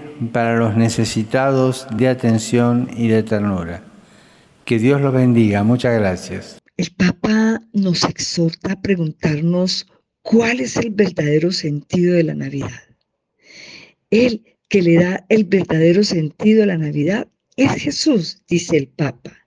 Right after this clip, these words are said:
Speaker 2: Es Él el que nos ayuda a vivir y a encontrarle ese sentido verdadero a este tiempo navideño. Su nacimiento es la encarnación de Dios en la humanidad.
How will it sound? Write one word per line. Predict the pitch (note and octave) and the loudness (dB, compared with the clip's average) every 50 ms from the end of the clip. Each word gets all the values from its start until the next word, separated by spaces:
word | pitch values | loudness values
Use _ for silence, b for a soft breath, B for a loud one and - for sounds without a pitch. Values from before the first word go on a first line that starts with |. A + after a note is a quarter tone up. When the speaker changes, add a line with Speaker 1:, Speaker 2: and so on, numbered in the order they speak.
| _ B B B B B B B B B B - | _ B B B B B B B B B B 0
Speaker 2:
Es | A3+ C4 - - - - | 0 2 0 -2 -2 0
Él | - D#4 D4 G#3+ E3+ - _ _ _ - | 2 2 2 2 0 -2 _ _ _ 0
el | F#3+ F3 E3 - _ | 0 0 0 -4 _
que | - - F#3+ F3+ D#3 - - | -4 0 2 2 0 0 -2
nos | - F#3 G3 G3 F#3+ F#3+ F#3 F3+ F3 - | 0 4 4 6 6 6 4 2 2 2
ayuda | - F#3 F3 E3 D#3 A#3+ C#4 D#4 D4 B3 F#3 D3 A2+ - _ _ _ - | 2 2 2 2 2 2 2 4 4 4 2 2 0 -4 _ _ _ -6
a | F3 E3+ E3+ E3+ E3+ F3 E3+ b b b b b | -4 -2 0 0 -2 -4 -6 b b b b b
vivir | - F3 E3+ G3+ A3 G3 E3+ G3+ C#4+ E4 E4+ D#4+ C4+ G3+ | -4 0 2 4 2 2 2 4 4 6 6 6 4 2
y | G3 | 2
a | F#3 | 0
encontrarle | F3+ F3 E3+ - F3+ F3 F3 F3 - G#3 G#3+ A3 A3 A#3+ | 0 -2 -2 -2 -2 -2 -2 -2 0 0 0 2 0 -2
ese | A3+ - A#3+ | -4 -6 -8
sentido | A3 - G3 E3+ D#3 - - B3+ C4+ C#4 C4+ C#4 C4+ | -6 -4 -4 -4 -6 -6 -2 0 0 2 2 0 0
verdadero | B3 A3 F#3 E3+ E3+ E3+ E3 D#3+ F#3+ A#3+ C#4 C#4 C#4 C#4 C4+ _ B B B B B B B B B _ - | 0 -2 -2 0 0 0 2 2 4 4 2 2 0 -2 -4 _ B B B B B B B B B _ -4
a | F#3 F3+ F3+ F#3 G3 G3+ G#3 _ _ _ _ _ _ | -2 -2 0 0 -2 -4 -6 _ _ _ _ _ _
este | - A#3 C#4 - - - - C4+ B3+ | 0 2 2 2 -2 -4 -6 -6 -6
tiempo | - - C4+ C4+ C4 C4 - - B3 A#3+ | -4 0 0 0 0 0 -4 -6 -6 -2
navideño. | A#3+ G#3+ F#3 F3 F3 F3 E3 C#3+ C3+ C3+ C3+ - _ _ _ _ _ B B B B B | -2 -2 0 2 2 2 2 2 0 -6 -10 -14 _ _ _ _ _ B B B B B
Su | B - G#3 G#3+ G#3 | B 0 4 4 6
nacimiento | G3+ G3+ F#3+ F3+ - G3+ F#3 F#3+ G#3+ B3+ D4+ F4 F4 F4 - - | 6 4 2 -2 -2 -2 0 2 4 4 4 4 2 -2 -2 0
es | - G3 F#3 | 0 2 2
la | G3 G3+ | 4 4
encarnación | G#3+ G#3+ G#3+ G#3+ - A3 G3 F3 E3+ E3+ E3 D#3+ - - - B3+ C#4 D#4 D#4+ | 4 4 2 2 0 0 0 2 0 0 -2 -2 -4 -4 -2 -2 0 0 0
de | - C4+ C4 | 0 0 0
Dios | B3 B3+ C4+ C4+ C#4+ D4 C#4+ - - _ _ | 2 2 2 2 2 0 -2 -4 -10 _ _
en | - D4+ D4 C4+ C4 | 2 4 4 4 4
la | A#3+ | 2
humanidad. | A#3 A3 G#3 F#3+ F3 F3 D#3+ D#3+ C#3 C#3 | 2 2 2 2 2 0 0 0 -2 -4